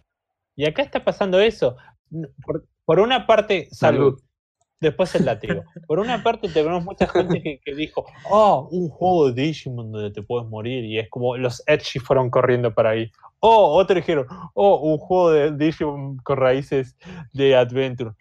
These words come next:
Speaker 1: Los nostálgicos
Speaker 2: Bueno,
Speaker 1: fueron por
Speaker 2: es
Speaker 1: ahí.
Speaker 2: que
Speaker 1: Y otros, "Un juego de Digimon con gran narrativa". Y
Speaker 2: Ahora
Speaker 1: Takumi
Speaker 2: el ti-,
Speaker 1: fue para ahí.
Speaker 2: es que el título ahorita está literal como Bayonetta tres y como Metroid Prime cuatro, que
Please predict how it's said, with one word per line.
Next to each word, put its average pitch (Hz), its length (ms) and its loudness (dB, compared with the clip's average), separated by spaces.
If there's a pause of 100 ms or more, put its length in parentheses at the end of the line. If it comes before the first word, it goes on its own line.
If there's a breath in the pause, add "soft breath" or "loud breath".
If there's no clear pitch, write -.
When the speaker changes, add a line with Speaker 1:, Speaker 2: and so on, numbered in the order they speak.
(120)
Speaker 1:
Los 127 200 -2
nostálgicos 120 520 -4
Speaker 2:
Bueno, 123 160 -2
Speaker 1:
fueron 120 180 0
por 117 100 0
Speaker 2:
es - 100 2
Speaker 1:
ahí. 113 60 -6
Speaker 2:
que 190 420 4
Speaker 1:
Y 185 60 6
otros, 220 500 4 (260 loud breath)
"Un 185 160 -2
juego 202 280 4
de 170 180 6
Digimon 180 460 0
con 131 300 -2
gran 151 360 2
narrativa". 131 640 0 (260)
Y 143 420 -6 (220)
Speaker 2:
Ahora 214 300 -4
Speaker 1:
Takumi 240 200 -4
Speaker 2:
el - 60 -10
ti-, 190 60 -2
Speaker 1:
fue 123 160 -6
para 120 160 -2
ahí. 110 200 -8 (280)
Speaker 2:
es 165 180 -2
que 220 140 0
el 190 200 -2
título 202 460 0
ahorita 170 300 0
está 165 340 -4
literal 143 540 -2 (140)
como 135 280 -2
Bayonetta 123 540 0
tres 156 340 -2
y 151 60 -8
como 131 180 -6
Metroid 127 460 -6
Prime 139 240 -2
cuatro, 135 420 -2
que 110 440 -2